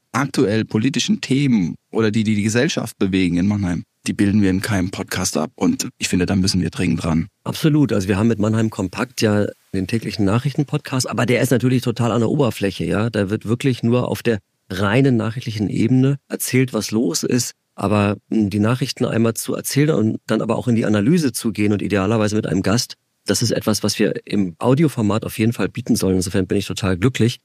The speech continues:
Speaker 2: dass wir da jetzt reingehen werden.
Speaker 1: Wir wollen keinen reinen Interview-Podcast machen. Das ist schon unser Ziel, sondern wir wollen natürlich auch unsere eigenen Einordnungen, unsere Analysen und unsere Meinung da auch mit reinbringen und den Gast damit konfrontieren. Also es soll kein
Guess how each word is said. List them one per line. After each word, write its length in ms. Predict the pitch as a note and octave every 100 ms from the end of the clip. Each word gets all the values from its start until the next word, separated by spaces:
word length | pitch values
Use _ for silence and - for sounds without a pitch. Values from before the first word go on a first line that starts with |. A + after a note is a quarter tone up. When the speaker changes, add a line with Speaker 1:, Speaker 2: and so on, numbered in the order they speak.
| _
Speaker 2:
dass 160 | - G2+
wir 80 | G#2+
da 160 | F#2
jetzt 340 | A2 A2 - -
reingehen 800 | - F#2+ F#2+ G2+ F#2 F2 F2+ F2+
werden. 340 | F2 F2 F2+ F2 -
Speaker 1:
Wir 100 | A2
wollen 160 | A2+ B2
keinen 300 | G#2+ B2+ A#2
reinen 300 | G#2 G#2+ F#2
Interview-Podcast 960 | A2+ C3 G2+ F#2+ - E2+ - E2+ -
machen. 180 | F2 E2+
Das 140 | F2 G2+
ist 80 |
schon 180 | G2+ A2+
unser 260 | A2+ A2+ G#2
Ziel, 360 | - A2 B2+
sondern 280 | A2 G#2+ G#2+
wir 120 | G2+
wollen 160 | G2 A2+
natürlich 340 | A2 A2 G2
auch 200 | D#2 G2+
unsere 420 | F2+ A2+ A2 G2 -
eigenen 500 | G#2+ A2 G#2 G2+ F#2+
Einordnungen, 800 | G2+ A2+ C2+ F#2+ G2 F#2+ F#2+
unsere 420 | F#2 B2 A#2 G2+ D2+
Analysen 560 | G#2+ G2+ G#2 G#2+ G#2+
und 80 | F#2+
unsere 300 | G#2 A2 G#2
Meinung 360 | G2+ G2 G#2 G2
da 100 | C#2+
auch 160 | G2+
mit 240 | B2 G2+ F#2+
reinbringen 500 | G2+ G#2 - G2+ F2+
und 100 | F2+
den 100 | F#2+
Gast 240 | A2 -
damit 220 | G#2 G#2
konfrontieren. 720 | - G2+ - F#2+ G#2 A#2 F2 D2 _ -
Also 220 | F2+ -
es 60 |
soll 180 | - G#2
kein 560 | G#2 G2 G2+ G2+ G2+